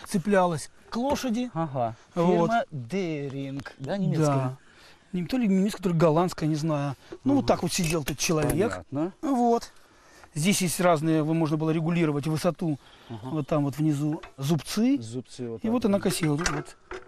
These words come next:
Speaker 2: Ничего
Speaker 1: Регулируешь.
Speaker 2: себе.
Speaker 1: Насколько я знаю историю, вот она там чуть поломалась, когда ее прицепили, поберегли лошадь, прицепили к машине.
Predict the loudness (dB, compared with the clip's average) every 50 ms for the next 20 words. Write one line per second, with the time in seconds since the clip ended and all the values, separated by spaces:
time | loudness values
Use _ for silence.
0 | -20 _ -8 -2 0 0 2 2 2 0 0 -2 -4 -6 -8 -10 -12 -12 -12 -12
1 | -10 -10 -10 -10 -12 -14 -14 -14 -14 -12 -12 -12 -12 -10 -12 -12 -14 -8 -4 -4
2 | -2 -2 0 0 2 4 4 6 6 6 4 4 2 2 2 2 2 2 0 0
3 | 0 0 2 2 0 0 0 0 0 0 -2 -2 -4 -8 -10 -4 -2 0 0 2
4 | 2 0 0 -2 -4 -6 -4 -4 -4 -4 -6 -8 -10 -10 -8 -6 -4 -6 -6 -8
5 | -12 -20 -18 -10 -6 -4 -2 0 0 0 0 2 2 2 2 2 0 -2 -6 -6
6 | -8 -6 -6 -4 -2 0 2 2 2 2 0 0 0 0 -2 -4